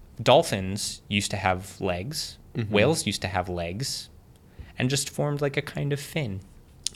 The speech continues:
Speaker 2: I see.
Speaker 1: And webbed stuff,
Speaker 2: Mm-hmm.
Speaker 1: and that's what
Speaker 2: And
Speaker 1: we think
Speaker 2: kept
Speaker 1: mermaids
Speaker 2: an,
Speaker 1: on.
Speaker 2: an ape face.
Speaker 1: And, well, yeah, because, I mean, it's, it was an ape.
Speaker 2: Yeah.
Speaker 1: It was an ape at some point, or
Speaker 2: Right.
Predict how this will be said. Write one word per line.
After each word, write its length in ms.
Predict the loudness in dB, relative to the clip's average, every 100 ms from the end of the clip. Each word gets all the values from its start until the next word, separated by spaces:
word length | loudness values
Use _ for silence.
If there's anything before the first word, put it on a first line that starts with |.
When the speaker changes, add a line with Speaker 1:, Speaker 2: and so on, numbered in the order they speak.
| -12 -16
Speaker 2:
I 60 | -12
see. 540 | -10 -8 -8 -8 -4 4
Speaker 1:
And 320 | 6 6 2 0
webbed 420 | 2 2 0 -6 -8 -12 -20 -20 -18 -4
stuff, 680 | -2 0 0 0 -8 -12 -6
Speaker 2:
Mm-hmm. 380 | -4 0 0 4
Speaker 1:
and 640 | 4 4 0 -2 -2 -6 -12 -4
that's 260 | 0 2 2
what 100 | 2
Speaker 2:
And 100 | 2
Speaker 1:
we 80 | 2
think 220 | 2 0
Speaker 2:
kept 100 | -2
Speaker 1:
mermaids 420 | -2 2 0 0
Speaker 2:
an, 80 | -2
Speaker 1:
on. 180 | -4 -4
Speaker 2:
an 100 | -6 -2
ape 220 | -4 -4
face. 540 | -4 -4 -2 -4 -6 -4
Speaker 1:
And, 240 | 0 2 0 -4 4
well, 280 | 6 6 4
yeah, 300 | 2 2 0 -6 -4
because, 420 | 0 2 2 0
I 40 | 2
mean, 160 | 4
it's, 260 | 4 0 -6 -4
it 80 |
was 140 | -2 0
an 100 | 0
ape. 280 | -2 -4 -10 -18 -20 -4
Speaker 2:
Yeah. 260 | 2 4 2 -6
Speaker 1:
It 60 | -4
was 120 | 0
an 80 | 2
ape 160 | 2 0
at 80 | 0
some 180 | -2 -2
point, 260 | -4 0
or 200 | 4 6
Speaker 2:
Right. 260 | 6 2